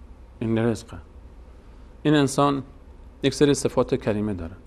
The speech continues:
صفات محسنه داره، اینا رزقه. جمال داره، رزقه. کمال داره، رزقه. و انسان <clears throat> انسان هر آنچه که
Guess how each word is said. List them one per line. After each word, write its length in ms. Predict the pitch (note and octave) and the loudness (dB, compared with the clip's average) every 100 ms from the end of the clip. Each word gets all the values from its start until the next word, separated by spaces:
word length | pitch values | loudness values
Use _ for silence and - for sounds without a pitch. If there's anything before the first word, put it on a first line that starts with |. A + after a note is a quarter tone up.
| - - - - - - | -20 -20 -20 -20 -20 -12
صفات 340 | G#2+ A2 A2 | -4 -4 -2
محسنه 520 | G2+ G2 F2+ F#2+ F#2 | -4 -6 -8 -6 -6
داره، 160 | F2 E2+ - - - | -8 -12 -18 -14 -2
اینا 120 | B2 | 2
رزقه. 380 | C3+ C3 - F#2+ - - - - - - | 2 0 -2 -16 -16 -20 -20 -20 -20 -2
جمال 340 | B2+ B2+ D3 G#2+ | 2 4 4 2
داره، 220 | F2 - - - - - - | -2 -8 -18 -20 -20 -12 0
رزقه. 440 | D#3 C3 - F#2+ - - - - - - | 2 2 -4 -12 -14 -20 -20 -20 -20 -2
کمال 320 | A#2 C3 B2+ | 4 6 4
داره، 220 | G2+ - - - - - - | 0 -8 -14 -20 -20 -10 4
رزقه. 420 | D3 D3 - - - - - - - - - - - - | 6 6 2 -12 -16 -20 -20 -20 -20 -20 -20 -20 -16 6
و 220 | B2+ C3+ - - | 8 8 6 0
انسان 440 | D3+ C#3 D#3+ E3+ - - - | 2 8 10 10 8 -4 6
<clears throat> 140 | G3 - - - A#3+ G3+ - - - - - - - G#2 F#2+ F2+ - - - - - - - - - - - - | 6 6 0 -2 0 -2 -6 -16 -20 -20 -20 -20 -18 -16 -16 -18 -20 -20 -20 -20 -20 -20 -20 -20 -20 -20 -4 6
انسان 300 | B2 B2 E3 | 8 10 12
هر 100 | E3+ | 12
آنچه 240 | E3 D#3+ | 10 6
که 200 | D#3 C#3+ | 6 6